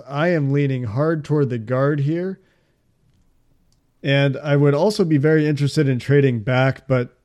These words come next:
given the difficulty I had earlier in trading back, I, I don't see myself finding trade partners. Certainly something you could explore, and you could look at a guy like Trey Smith if you want to guard a little bit later. He's a little bit lower on this board. I expect him to be av-,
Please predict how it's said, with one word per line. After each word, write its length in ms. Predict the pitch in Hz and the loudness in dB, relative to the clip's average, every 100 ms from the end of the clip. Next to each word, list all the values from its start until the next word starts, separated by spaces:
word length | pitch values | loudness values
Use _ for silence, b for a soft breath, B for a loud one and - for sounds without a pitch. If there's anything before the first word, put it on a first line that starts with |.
| 120 | -2
given 240 | 160 175 | -2 0
the 80 | 156 | 0
difficulty 640 | 131 143 143 147 127 143 | 0 -2 0 -2 0 0
I 120 | 135 | 0
had 280 | 123 135 131 | 2 0 -2
earlier 480 | 139 143 139 143 135 | -4 -2 2 2 2
in 100 | 131 | 0
trading 440 | 117 131 131 127 | -2 0 0 -2
back, 400 | 120 127 127 - | -2 0 -2 -4
I, 300 | - 143 147 | -8 -8 -2
I 20 | 135 | -2
don't 300 | 139 143 135 | 0 0 0
see 180 | 139 | 0
myself 420 | 135 131 - 131 - | 0 0 0 -2 0
finding 340 | 131 127 123 | -2 -2 -4
trade 320 | - 131 127 | -4 -4 -2
partners. 600 | 117 131 135 135 127 - b b b b b | -2 -4 -2 -4 -4 -6 b b b b b
Certainly 320 | - 240 214 | -6 -2 -2
something 260 | 190 185 185 | 0 0 -2
you 80 | 156 | 0
could 140 | 160 | -2
explore, 580 | 156 - 139 147 143 143 | -2 -2 0 4 4 4
and 220 | 143 143 | 2 -2
you 40 | |
could 140 | 131 131 | 0 0
look 160 | 143 | 0
at 80 | 143 | 0
a 40 | 139 | 2
guy 180 | 135 | 2
like 240 | 127 127 113 | 2 0 -2
Trey 220 | - 135 | -2 0
Smith 280 | - 131 117 | 0 -2 -2
if 100 | 107 | -4
you 120 | 120 | -2
want 100 | 120 | -2
to 80 | 113 | -2
guard 280 | 123 131 127 | 0 0 0
a 40 | |
little 180 | 120 120 | -2 -2
bit 140 | 123 | -4
later. 400 | 123 123 127 123 | -4 -2 -2 -2
He's 220 | 104 123 | -4 -4
a 60 | 123 | -4
little 200 | 123 123 | -2 -2
bit 140 | 123 | -4
lower 360 | 127 127 127 127 | -2 0 2 0
on 140 | 123 | -2
this 140 | 120 113 | -4 -6
board. 320 | - 127 123 | -4 -2 0
I 100 | 123 | -2
expect 340 | 117 - 131 | -4 -6 -6
him 120 | 131 120 | -4 -4
to 40 | |
be 160 | 117 123 | -2 -2
av-, 420 | 113 131 - | -2 -4 -6